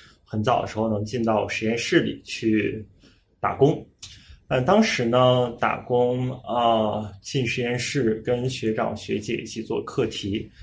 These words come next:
做课题的时候，呃，我记得很明显，就是我看到，呃，有一小部分吧，也不是特别多，但是就是很多，呃，这样，这一部分的硕士的学长学姐，可能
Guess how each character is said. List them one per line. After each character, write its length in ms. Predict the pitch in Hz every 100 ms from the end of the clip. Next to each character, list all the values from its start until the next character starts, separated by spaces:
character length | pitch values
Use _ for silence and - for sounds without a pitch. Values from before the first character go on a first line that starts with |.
| -
做 160 | - 135
课 240 | - 143
题 160 | 135 -
的 140 | 147
时 140 | 147 107
候， 360 | 110 107 104 - _ _ -
呃， 420 | 104 101 101 104 -
我 120 | 110
记 200 | 107 123
得 280 | 113 113 113
很 200 | - 107
明 260 | 98 98 120
显， 300 | - 120 110
就 120 | 127
是 300 | 117 123 120 - - -
我 80 | -
看 260 | 117 208 196
到， 480 | 180 156 131 - -
呃， 200 | 117 107
有 260 | 110 110 117
一 80 | 185
小 260 | - - - -
部 180 | 240 190
分 280 | - -
吧， 180 | - -
也 80 | 110 -
不 80 |
是 40 | 135
特 120 | 156
别 100 | 151
多， 380 | 156 170 170 - -
但 100 | 147
是 340 | - 127 123 - - - -
就 100 | -
是 160 | 135 139
很 180 | 131 110
多， 560 | 117 139 143 143 - -
呃， 260 | - 117 117
这 120 | 147
样， 80 | 139 -
这 80 |
一 80 | 147
部 160 | 143 143
分 220 | 139 131
的 280 | 113 104 -
硕 280 | - 147 127
士 120 | -
的 80 | 120
学 100 | 135
长 140 | 127
学 140 | 123
姐， 160 | 127 120
可 120 | - 110
能 260 | 107 127